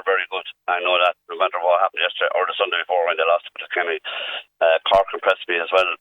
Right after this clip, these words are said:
with the way they came back last Saturday. I actually think Waterford have a slight edge if they have everybody on the field now. They may, they still have players to come back. Stephen Bennett may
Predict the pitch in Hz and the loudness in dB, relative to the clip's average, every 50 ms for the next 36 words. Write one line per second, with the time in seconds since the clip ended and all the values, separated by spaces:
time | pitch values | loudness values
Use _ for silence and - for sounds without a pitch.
0 | _ 92 - - 90 - 90 87 90 87 87 87 - 92 92 - 87 85 - - | _ -16 -12 -10 -8 -6 -2 -2 -2 -2 -2 -2 -2 -2 2 2 2 2 4 2
1 | 82 82 - 95 90 90 92 90 - - 110 110 - 69 104 - - - - 104 | 2 4 4 2 2 4 2 2 4 2 2 2 2 0 0 0 -2 -6 -4 -2
2 | 98 92 95 98 101 - 101 92 87 92 92 - - _ _ _ - - - - | 0 2 4 4 4 2 0 0 0 0 0 -2 -12 _ _ _ -14 -12 -4 0
3 | 95 95 92 90 92 90 90 90 - - - - - _ _ _ _ _ _ _ | 2 2 2 4 2 2 2 0 -4 -8 -8 -8 -12 _ _ _ _ _ _ _
4 | _ _ _ _ _ 98 101 - - - 101 92 92 98 95 95 - - - - | _ _ _ _ _ -4 -4 -4 0 0 0 2 4 4 2 2 0 -8 -10 -10
5 | - _ - 101 92 95 92 - 95 - 95 92 92 85 80 - - 101 101 98 | -6 _ 0 0 0 0 0 0 0 2 2 2 2 0 -4 -2 0 0 0 0
6 | 92 87 90 85 82 - - _ 82 85 82 90 95 92 92 87 - - 90 87 | 2 2 2 0 0 -2 -4 _ -4 -2 0 2 2 0 0 -4 -4 -6 -8 -4
7 | - 101 98 90 90 87 - - _ - 98 95 87 - - - - 87 85 90 | -4 -2 2 2 2 2 0 -4 _ 0 2 2 2 -2 -4 -2 -2 0 2 4
8 | 90 87 87 - - 98 92 87 85 80 95 95 95 92 85 - - - - - | 2 2 0 -2 -4 -4 -4 -4 0 2 2 4 4 2 0 -2 -4 -8 -14 -16
9 | - _ _ _ _ _ _ _ - 95 | -16 _ _ _ _ _ _ _ 0 2